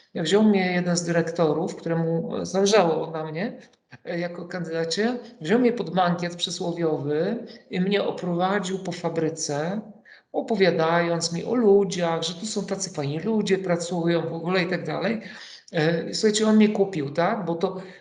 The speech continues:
bo to do tanga trzeba dwojga, bo my tu często mówimy, że są kandydaci, no i to oni się starają o rękę, tak?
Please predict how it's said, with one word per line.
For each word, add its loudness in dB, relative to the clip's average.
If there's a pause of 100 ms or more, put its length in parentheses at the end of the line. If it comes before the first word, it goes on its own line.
bo -4
to 0
do 4
tanga 2
trzeba -2
dwojga, 2
bo -4
my 0
tu -8
często -2
mówimy, -2
że -6 (280)
są -4
kandydaci, 0 (260)
no 2
i 0
to 2
oni 4
się -2
starają 2
o 2
rękę, 2
tak? 2